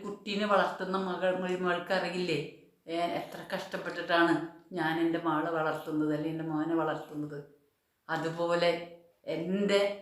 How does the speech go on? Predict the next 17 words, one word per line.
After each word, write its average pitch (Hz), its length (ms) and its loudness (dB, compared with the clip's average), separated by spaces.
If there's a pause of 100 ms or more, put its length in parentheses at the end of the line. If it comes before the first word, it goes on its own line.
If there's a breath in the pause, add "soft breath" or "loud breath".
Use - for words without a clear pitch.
(140)
ഭർത്താവിൻ്റെ 175 680 2
അമ്മയും 170 400 4 (760)
എൻ്റെ 170 260 -2
ഭർത്താവിനെ 165 580 0
വളർത്തി 156 400 -4 (100)
വലുതാക്കിയിട്ടാണ് 165 840 -4
എനിക്ക് 165 340 -6
കിട്ടിയെന്നുള്ള 175 600 -4 (360)
ബോധം 165 280 -4
എത്ര 170 280 -8 (120)
പെൺകുട്ടികൾക്ക് 160 580 -8
ഇന്നുണ്ട്? 156 380 -6 (1900)
അവരുടെ 170 380 2
അമ്മേനെയൊക്കെ, 175 540 2
നിങ്ങളുടെ 180 240 0
അമ്മേനെയൊക്കെ 175 440 0
നിങ്ങൾ 180 220 -2